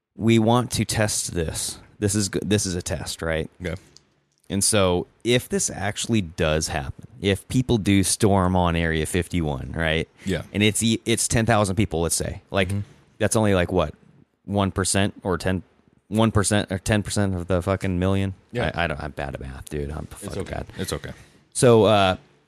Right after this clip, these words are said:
Speaker 1: one percent
Speaker 2: Yeah.
Speaker 1: of a million would be ten thousand people. Let's just say I'm right on that, okay?
Speaker 2: Mm-hmm.
Speaker 1: And you get the government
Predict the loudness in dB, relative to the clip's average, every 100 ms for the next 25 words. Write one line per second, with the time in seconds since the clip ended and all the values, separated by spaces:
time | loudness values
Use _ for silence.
0 | _ _ _ _ _ _ _ _ _ _
1 | _ _ -20 -18 -4 2 2 2 -2 -2
2 | -4 -6 -10 -14 -14 -10 -8 -10 _ _
3 | _ _ _ _ _ _ _ _ _ -2
4 | 0 2 4 2 0 -6 -16 -8 -6 -4
5 | -4 -4 -2 -2 -4 -6 -8 -10 -12 -16
6 | _ _ _ _ _ -4 -2 0 0 2
7 | 0 0 -2 -2 -2 -4 -6 -10 -12 -6
8 | -2 -2 -2 -8 -8 -8 -10 _ _ _
9 | _ _ _ _ _ _ _ _ _ -2
10 | 0 2 2 2 2 2 0 0 2 0
11 | -2